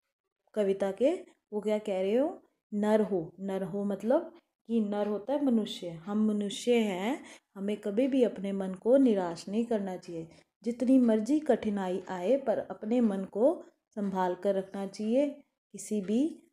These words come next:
परिस्थिति में भी हमें अपने दिल को निराश नहीं करना चाहिए। तो नर हो ना निराश करो मन को, इस कविता को हम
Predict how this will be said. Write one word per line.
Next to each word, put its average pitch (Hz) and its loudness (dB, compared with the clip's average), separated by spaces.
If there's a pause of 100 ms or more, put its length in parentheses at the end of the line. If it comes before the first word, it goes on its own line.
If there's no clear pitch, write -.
(280)
परिस्थिति 196 -4
में 190 -4
भी 196 0
हमें 202 0 (260)
अपने 196 -6
दिल 190 0
को 247 2 (200)
निराश 196 -2
नहीं 240 2
करना 190 -4
चाहिए। 165 -12 (320)
तो 208 -8
नर 196 0
हो 214 4
ना 262 6
निराश 190 0
करो 196 -2
मन 196 -4
को, 254 2
इस 208 -8
कविता 190 -2
को 185 -6
हम 254 -2